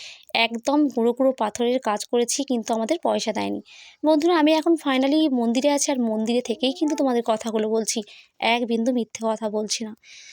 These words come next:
সত্যি কথা বলবো, তাতে যদি আমার বন্ধু থাকে থাকুক বা না থাকে না থাকুক। তো যাই হোক, এখন আর এই কাজ হচ্ছে না বন্ধুরা। তো ভিডিওটা কেমন লাগলো?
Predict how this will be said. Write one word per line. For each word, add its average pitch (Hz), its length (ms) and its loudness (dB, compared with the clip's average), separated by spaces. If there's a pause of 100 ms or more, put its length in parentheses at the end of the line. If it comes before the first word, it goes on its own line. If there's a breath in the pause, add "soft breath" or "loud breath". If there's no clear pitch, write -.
(140 loud breath)
সত্যি 294 280 0
কথা 311 220 2
বলবো, 262 340 2
তাতে 240 500 0 (320)
যদি 240 220 -2
আমার 233 180 0
বন্ধু 214 280 -2
থাকে 233 420 -2 (540)
থাকুক 320 480 -2
বা 247 200 0
না 277 160 2
থাকে 220 260 -4
না 208 120 -4
থাকুক। 208 360 -12 (600 soft breath)
তো 320 100 2
যাই 302 180 2
হোক, 320 100 2
এখন 247 280 -2
আর 240 100 0
এই 240 120 2
কাজ 240 240 -2
হচ্ছে 226 300 -4
না 247 100 -4
বন্ধুরা। 254 460 -2
তো 269 80 2
ভিডিওটা 220 420 -2
কেমন 226 380 -4
লাগলো? 220 460 -2